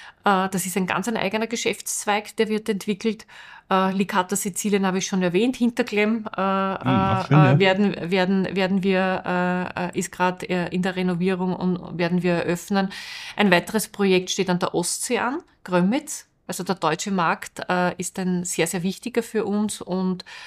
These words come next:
Speaker 1: auch eine Destination, eine schöne Fünf-Sterne-Destination am deutschen Markt zu haben, war wichtig. Da wurde lange daran gearbeitet, ähm, und, äh, um den richtigen Standort zu finden und mit Grömitz ist das auch gelungen, ja. Und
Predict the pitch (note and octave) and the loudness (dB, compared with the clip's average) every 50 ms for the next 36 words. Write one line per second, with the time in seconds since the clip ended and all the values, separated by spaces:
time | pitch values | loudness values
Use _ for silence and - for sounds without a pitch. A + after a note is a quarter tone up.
0 | - - - - F3+ F3 - G3+ F#3+ F#3+ F#3+ F3 E3 E3+ - - G3+ F3+ F3+ F3+ | -18 -6 -2 0 0 0 2 0 0 0 0 0 -2 -2 -4 -4 -2 0 0 0
1 | F3+ - - E3+ E3 E3+ F#3 G3 G3 F3+ - - - - - - F#3 F#3 F#3 F3+ | 0 -2 -4 -2 0 0 0 0 -2 -4 -6 -12 -20 -20 -8 -2 0 2 2 2
2 | - - - F3+ F3+ G3 G3+ G3+ G3+ G3+ G3 G3+ - - G3 F#3+ F3 - - - | 2 2 4 4 6 6 4 4 2 2 0 -2 -4 -2 0 0 0 0 -2 0
3 | F3+ F3+ F#3 F#3 F3+ F3 E3+ - - F#3 F3+ F3+ F3 - - F#3 F3 F3 E3+ E3+ | 0 0 0 0 0 -2 -2 -4 -2 0 0 0 0 -2 -2 -2 -2 -2 0 -2
4 | F3+ F3+ - - - - - F#3+ F#3 E3+ F3+ E3+ - - - F#3+ D#3+ F#3 F3 E3+ | -2 -2 -2 -2 -2 -2 -2 -2 -2 -2 -2 -4 -6 -8 -8 -6 -2 0 0 0
5 | F3+ F3+ F3+ E3+ E3+ E3+ E3+ - - - E3 F3+ F#3+ - - - C4 B3+ B3+ - | 0 -2 0 2 2 2 2 0 0 -2 -2 -2 -2 -2 -4 -4 -6 -6 -6 -8
6 | - - G3 E3+ G3 G3 F3+ F#3 F3 D#3+ C#3 D3 F#3 G#3+ A#3 A3+ A3 G#3+ G3 G3+ | -10 -8 -4 -2 0 0 0 2 2 2 2 2 0 -2 -2 -2 -4 -4 -4 -4
7 | G3 G3 G3 G3 - - D3+ D#3+ F3+ F#3+ F#3 F#3 G3+ G3+ G3+ - - - - - | -4 -4 -4 -4 -2 -2 -2 -2 -2 -4 -4 -2 -4 -6 -6 -8 -16 -20 -18 -18
8 | - - - - - - - - F3 F3 F3+ F3+ F3+ F3+ F3+ F#3 F#3 F#3 - - | -18 -18 -16 -18 -18 -8 -2 0 2 4 4 4 4 4 4 2 0 -4 -8 -10
9 | - - - F3 F3 F3 F3 F3 E3+ E3+ - E3+ - E3+ E3+ E3 E3 E3 F3 - | -4 0 2 2 4 4 4 4 2 0 -4 -6 -2 -2 0 0 0 -2 -2 -4
10 | - - F3+ F3 F#3+ F3+ F3 F#3+ F3+ - - F3+ F#3+ F3+ F3 - D#3+ C#3+ D#3+ E3+ | -4 -2 -2 0 0 2 0 0 -2 -2 -2 -2 -2 -2 0 0 -2 -2 0 -2
11 | F#3+ F3+ - - F3 - - F3+ F3 F3 E3+ F3+ F3+ E3+ E3+ E3+ - - D3+ D3+ | -4 -6 -8 -10 -10 -4 0 0 2 2 2 0 0 0 -2 -2 -4 -4 -4 -2
12 | E3 E3+ E3 - - - - - - - - - - - - E3+ - - E3 - | -2 -4 -4 -6 -10 -14 -14 -18 -20 -20 -20 -20 -14 -10 -8 -6 -6 -6 -6 -6
13 | D#3+ D#3+ - - - E3 D#3+ E3 E3 F3 F3 E3+ E3+ E3 E3 F3+ - - - - | -6 -8 -6 -6 -4 -2 -2 0 0 0 0 0 0 -2 -2 -4 -6 -10 -14 -18
14 | - - - - - - - - - - G#3+ A3 G#3+ G#3+ G#3+ G#3 G#3 - | -18 -18 -18 -18 -18 -18 -18 -10 2 6 8 8 10 10 8 6 4 0